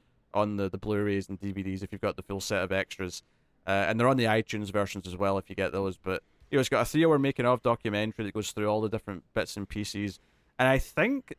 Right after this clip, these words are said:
they were planning an Alien versus Predator movie, like, maybe instead of this, and, like, Sigourney Weaver in the interviews. So when this documentary was made, it was made maybe, like, two years before A V P came out, and she says, "Oh, that was a horrible idea. So then we did Alien Resurrection instead." <laughs>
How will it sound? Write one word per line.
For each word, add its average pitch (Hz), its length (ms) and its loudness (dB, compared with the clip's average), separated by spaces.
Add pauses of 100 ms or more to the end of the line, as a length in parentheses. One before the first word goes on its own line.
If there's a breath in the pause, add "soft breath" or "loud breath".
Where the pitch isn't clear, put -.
(120)
they 147 100 4
were 135 160 4
planning 139 640 2
an 117 100 0
Alien 123 300 2
versus 113 260 -2
Predator 104 380 0
movie, 131 420 -2 (440)
like, 107 160 0 (260)
maybe 117 420 4
instead 104 460 0
of 139 140 -2
this, - 400 -2 (400)
and, 123 140 4
like, 135 120 2
Sigourney 143 340 2
Weaver 127 200 0
in 113 80 -4
the 107 60 -2
interviews. 135 420 -2
So - 260 0 (160)
when 135 160 4
this 175 180 4 (260)
documentary 135 580 0
was 117 140 -6
made, 117 280 0
it 110 60 -2
was 113 120 -6
made 117 300 0
maybe, 120 160 -4
like, 113 180 -2
two - 160 -4
years 123 240 0
before 113 440 -2
A 113 100 0
V 117 180 -4
P 120 220 -4
came 151 180 -2
out, 175 200 2 (440)
and 127 140 2
she 123 80 -2
says, 131 260 4
"Oh, 143 60 8
that 170 80 8
was 135 100 4
a 117 60 2
horrible 120 480 4
idea. 104 640 2
So - 120 -2
then 131 280 4
we 120 80 0
did 120 180 4
Alien 120 260 2
Resurrection 101 540 -2
instead." - 320 -2
<laughs> - 80 -4